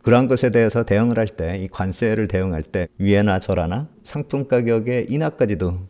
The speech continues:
고려해야 된다라는 것이죠. 그렇게 되면은 정도에 따라서 디플레이션을 논할 수 있는 그 가격까지 이미 들어선 상태인데 그것이 더 가속화될 수 있다라는 것이죠. 그래서 가디안 쪽에서 인용한 그런 분석을 보면은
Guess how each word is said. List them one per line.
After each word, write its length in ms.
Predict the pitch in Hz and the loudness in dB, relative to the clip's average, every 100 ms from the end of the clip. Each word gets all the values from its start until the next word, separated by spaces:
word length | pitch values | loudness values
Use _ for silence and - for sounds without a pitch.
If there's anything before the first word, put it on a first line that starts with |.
| _ | _
고려해야 540 | 107 101 95 98 123 | -2 0 -2 -2 -2
된다라는 480 | 113 104 87 82 80 | -2 -2 -2 -4 -6
것이죠. 500 | 78 - - 85 82 - _ _ | -6 -8 -8 -8 -8 -14 _ _
그렇게 240 | - - | -10 0
되면은 420 | 107 104 110 143 - _ | 2 2 0 -2 -6 _
정도에 480 | - 101 104 131 127 | -4 0 2 2 2
따라서 320 | 120 113 123 | 0 0 0
디플레이션을 680 | 120 123 - 131 123 117 110 | 0 -2 0 -2 0 0 0
논할 220 | 98 95 | 0 -2
수 140 | 98 104 | -2 -2
있는 380 | 110 104 80 110 | 0 0 -4 -8
그 160 | - 113 | -6 -4
가격까지 720 | - 95 98 - 92 92 98 - | -2 -2 -2 -2 -2 -2 -4 -4
이미 200 | 127 123 | -2 -2
들어선 360 | - 110 117 | -2 0 0
상태인데 680 | 107 98 - 82 87 131 80 87 _ _ _ | 0 -4 -4 -4 -4 -4 -6 -10 _ _ _
그것이 320 | - 104 104 | -2 0 0
더 120 | 123 | -2
가속화될 600 | 120 - 110 135 127 113 | 0 0 2 2 2 2
수 140 | 104 101 | 2 -2
있다라는 420 | - 92 87 80 | -2 -2 -2 -4
것이죠. 500 | 73 - - 73 76 - _ - | -6 -8 -10 -10 -10 -16 _ -4
그래서 200 | 107 139 | 0 2
가디안 480 | - 104 131 143 | 4 4 4 2
쪽에서 340 | 135 139 123 120 | 2 2 2 2
인용한 600 | 104 123 117 85 87 120 - | 4 4 4 2 -2 -6 -6
그런 240 | - 117 | 0 0
분석을 540 | 110 107 101 101 98 98 | 2 0 2 0 0 -2
보면은 480 | 95 87 82 117 | -2 -2 -2 -4